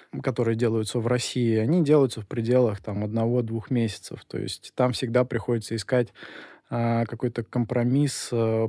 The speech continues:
по части выполнения задачи, компромисс по креативу. То есть это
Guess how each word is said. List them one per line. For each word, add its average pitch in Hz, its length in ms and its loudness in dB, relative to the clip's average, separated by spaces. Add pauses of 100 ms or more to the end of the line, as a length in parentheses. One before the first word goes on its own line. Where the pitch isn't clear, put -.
по 117 120 -4
части 120 340 -4
выполнения 117 760 0
задачи, 120 680 2
компромисс 110 580 -2
по 110 240 -2
креативу. 113 640 0
То 113 120 -4
есть 107 140 -4
это 110 200 -4